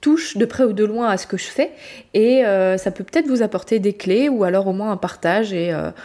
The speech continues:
pour voir si ça vous fait écho ou pas, ou... Enfin voilà. Si vous êtes professionnel ou pas, ça peut peut-être vous intéresser. Euh, je vais vous resituer le contexte. Donc ça fait, euh, depuis le mois de juin deux mille vingt que je suis, euh, officiellement en activité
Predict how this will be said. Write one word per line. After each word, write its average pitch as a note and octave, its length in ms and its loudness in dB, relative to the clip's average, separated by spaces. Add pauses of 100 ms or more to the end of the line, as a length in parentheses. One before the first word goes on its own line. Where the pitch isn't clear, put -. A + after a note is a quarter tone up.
(160)
pour F3+ 100 -6
voir F3 240 -2
si - 160 -10
ça F#3+ 160 -4
vous E3+ 80 -4
fait F3 220 -4
écho F3+ 300 -2
ou G#3+ 60 -4
pas, G#3 380 -4
ou... D#3 220 -6
Enfin F#3 180 -6
voilà. D#3+ 220 -6 (180)
Si G#3 280 -4
vous G3 180 -2
êtes G3 100 -2
professionnel A3 600 -2
ou B3 100 2
pas, A3 200 0
ça D4+ 140 -4
peut A#3 140 -2
peut-être G3+ 240 -4
vous F#3 160 -10
intéresser. D3+ 400 -14 (240)
Euh, G3+ 580 2
je G#3 140 -6
vais C4 360 4
vous C4 120 0
resituer C4 420 -4
le C#4+ 100 4
contexte. - 960 -6
Donc A3+ 240 -2
ça G3+ 160 -2
fait, A#3 400 0
euh, F3 220 0
depuis F3+ 240 -8
le G3 60 -6
mois F#3 100 -4
de F3 60 -6
juin G3+ 380 -6
deux F3+ 80 -6
mille E3+ 220 -6
vingt A3 240 -6
que F3+ 180 -8
je E3+ 120 -14
suis, F#3 340 -8
euh, D3 60 -10 (280)
officiellement B3 840 -2
en D4 140 2
activité G#3 680 -4